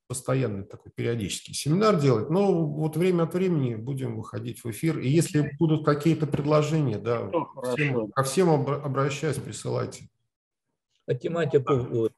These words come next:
Speaker 3: э, популяризируем, или, э, ко-, которая предусматривается, вы можете как-то расписать, какие области?
Speaker 1: Области? Области, я уже говорил, что это Ленар, странное излучение и шаровая молния. Это прежде всего.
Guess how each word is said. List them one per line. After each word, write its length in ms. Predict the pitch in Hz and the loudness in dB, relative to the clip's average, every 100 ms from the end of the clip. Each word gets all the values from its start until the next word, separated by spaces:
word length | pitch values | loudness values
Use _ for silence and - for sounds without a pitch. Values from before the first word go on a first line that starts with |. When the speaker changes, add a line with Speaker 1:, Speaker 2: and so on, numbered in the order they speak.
| - | -4
Speaker 3:
э, 40 | 117 - - - - _ | -4 -2 -6 -8 -18 _
популяризируем, 880 | 139 127 147 147 151 147 139 127 117 | 0 2 0 0 0 2 4 4 2
или, 220 | 120 117 | 0 0
э, 260 | 110 113 - 117 | -2 -4 -2 -6
ко-, 80 | 117 | -2
которая 380 | - 123 127 120 | -2 0 0 0
предусматривается, 920 | 123 120 127 139 123 120 107 - 127 | 0 -2 -4 -2 -2 0 -2 -2 -4
вы 80 | 127 | -4
можете 440 | 151 165 143 139 | -2 -2 -4 -8
как-то 320 | 131 117 - | -6 -6 0
расписать, 600 | 127 117 - 123 127 113 101 - 107 - | 0 0 -2 0 4 2 2 -14 -12 -4
какие 320 | 120 - 131 | -4 0 4
области? 580 | 131 117 113 - - _ _ _ _ _ _ _ - | 4 4 -2 -4 -20 _ _ _ _ _ _ _ -2
Speaker 1:
Области? 480 | 175 151 - 104 - - - - - | 2 2 0 -4 -6 -10 -10 -8 2
Области, 480 | 165 160 156 - 147 | 4 6 4 6 6
я 300 | 131 123 147 | 6 6 4
уже 140 | 143 | 4
говорил, 480 | 131 139 139 123 95 | 2 4 4 2 0
что 260 | - 127 | -2 0
это 380 | 117 117 110 104 123 | 0 0 -4 -4 -2
Ленар, 460 | 139 175 180 175 - | 0 2 0 -4 -14
странное 460 | - - 135 120 113 | -12 0 2 2 -2
излучение 720 | 113 120 - 175 175 143 127 | -6 -6 -4 -2 0 0 0
и 100 | 139 | -2
шаровая 480 | 135 123 123 131 135 | -2 0 0 2 2
молния. 480 | 117 110 98 87 - - - | 0 -4 -6 -10 -16 -20 -6
Это 200 | 143 135 | -2 0
прежде 400 | 143 135 117 110 | 4 6 6 2
всего. 600 | - 135 143 202 190 - | 0 4 4 4 2 -2